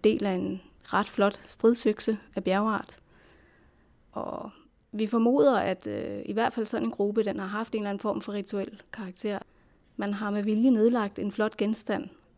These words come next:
og i øvrigt nogle andre genstande, som formentlig har en eller anden form for værdi. Vi har ikke haft tid til at gennemgå alt fundmaterialet endnu, men det tyder i hvert fald på, at vi har nogle, nogle offergrupper, og de er jo ligesom med til at lede os lidt på sporet af, at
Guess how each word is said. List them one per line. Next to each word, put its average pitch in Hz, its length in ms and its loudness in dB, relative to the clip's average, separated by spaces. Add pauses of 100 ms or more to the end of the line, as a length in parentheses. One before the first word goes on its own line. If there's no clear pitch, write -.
og 190 300 0 (160)
i 208 100 0
øvrigt 202 260 4
nogle 202 160 0
andre 202 220 -4
genstande, 196 500 -2
som 185 280 -4 (420)
formentlig 220 480 4
har 214 120 0
en 196 60 2
eller 202 100 0
anden 196 160 -4
form 208 200 2
for 202 120 -4
værdi. 190 380 -2
Vi 196 120 -2
har 190 160 -2
ikke 196 280 -6
haft - 200 -10
tid - 140 -6
til - 140 -6
at 180 80 -4
gennemgå 208 500 0 (180)
alt - 360 -8
fundmaterialet 196 680 -2
endnu, 196 200 -2 (800)
men 185 240 -2 (360)
det 202 100 0
tyder 233 200 6
i - 20 4
hvert 202 160 -2
fald 202 80 -8
på, 208 140 -2
at 202 120 -2
vi 196 40 -4
har 196 200 -2
nogle, 190 300 -4 (320)
nogle 208 240 -6
offergrupper, 214 680 0 (540)
og 190 400 -2
de 220 60 6
er 233 60 8
jo 233 60 8
ligesom 214 400 2
med 214 240 4
til 220 140 0
at 202 80 4
lede 185 100 4
os 185 100 -4
lidt 208 100 -4
på 220 60 -4
sporet 214 340 2
af, 202 140 0
at - 260 -8